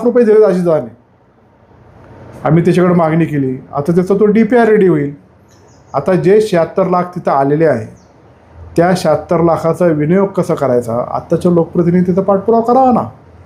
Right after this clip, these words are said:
त्याचे डीपीआर तयार करावा, तिथले जे पाणवठे असेल ते वगळावे, तिकडं लयच खडकाची जे जमीन असेल तिथं पाण्याने काही उपयोग होणार नसेल ती वगळावी.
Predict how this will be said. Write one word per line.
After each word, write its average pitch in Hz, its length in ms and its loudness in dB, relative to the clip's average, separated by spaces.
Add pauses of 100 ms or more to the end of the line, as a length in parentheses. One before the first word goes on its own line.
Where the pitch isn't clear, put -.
(840)
त्याचे 220 220 2
डीपीआर 208 440 2
तयार 165 180 2
करावा, 143 480 0 (120)
तिथले 180 200 0
जे 196 80 2
पाणवठे 175 440 0
असेल 170 320 -4
ते 185 80 2
वगळावे, 143 640 2 (100)
तिकडं 156 280 0
लयच 196 240 2
खडकाची 160 380 -2
जे 175 140 2
जमीन 170 240 0
असेल 165 240 -4
तिथं 165 140 0
पाण्याने 170 340 -2
काही 175 160 0
उपयोग 185 240 0
होणार 170 160 0
नसेल 165 260 -10 (540)
ती 226 80 4
वगळावी. 147 640 2